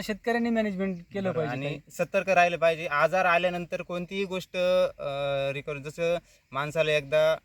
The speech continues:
Speaker 2: आयसीयू मध्ये जायची वेळ जर आली, तर त्याची गॅरंटी पण खूप असते आणि खर्च पण खूप जास्त होतो. त्यामुळं, अ, आजार येण्यापूर्वीच आपण नियोजन केलं पाहिजे.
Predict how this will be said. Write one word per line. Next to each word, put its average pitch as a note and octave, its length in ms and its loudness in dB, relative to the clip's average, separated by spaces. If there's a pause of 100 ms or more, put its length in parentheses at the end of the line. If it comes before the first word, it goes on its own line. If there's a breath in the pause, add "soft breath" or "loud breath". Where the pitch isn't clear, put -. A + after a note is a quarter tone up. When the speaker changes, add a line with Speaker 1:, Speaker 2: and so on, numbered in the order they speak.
(140)
Speaker 2:
आयसीयू D#3 360 -4
मध्ये F3+ 180 -2
जायची E3 280 2
वेळ E3+ 140 0
जर E3 120 4
आली, D#3 280 4
तर B2 100 -10
त्याची D#3+ 460 -6
गॅरंटी D#3+ 440 -2
पण F3 180 -8
खूप D#3 160 -2
असते D#3+ 220 2
आणि D#3+ 160 -4
खर्च D3+ 140 -6
पण F3+ 180 -10
खूप F3 160 -8
जास्त D#3 320 4
होतो. C#3 380 -10 (480 soft breath)
त्यामुळं, D#3 440 0 (420)
अ, - 80 -12
आजार C3 500 2
येण्यापूर्वीच F#3 580 -2
आपण D#3+ 220 2
नियोजन C#3 300 -4
केलं C3 240 -6
पाहिजे. C3+ 480 -6